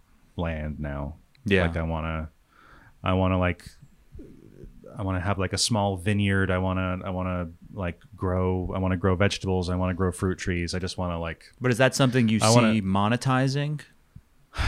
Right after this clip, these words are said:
Speaker 1: Perhaps. Like, I, I, I don't, I have no desire to become rich. I would, I would love to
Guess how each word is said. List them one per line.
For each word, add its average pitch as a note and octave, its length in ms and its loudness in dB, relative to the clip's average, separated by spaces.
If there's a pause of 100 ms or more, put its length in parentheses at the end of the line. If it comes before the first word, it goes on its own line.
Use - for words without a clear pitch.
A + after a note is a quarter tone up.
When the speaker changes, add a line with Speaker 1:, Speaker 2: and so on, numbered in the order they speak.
(120)
Speaker 1:
Perhaps. B2+ 580 6
Like, A2+ 140 0
I, B2 280 0
I, A#2 280 -2
I - 20 0
don't, A2+ 200 -2
I A2 40 -4
have B2 160 -2
no B2 200 4
desire A2 360 2
to G#2 80 -4
become G2 380 -2
rich. G#2 360 0
I F#2+ 100 -6
would, F#2+ 160 -8
I G#2 80 -8
would G2+ 140 -4
love G2+ 220 0
to F#2 380 -4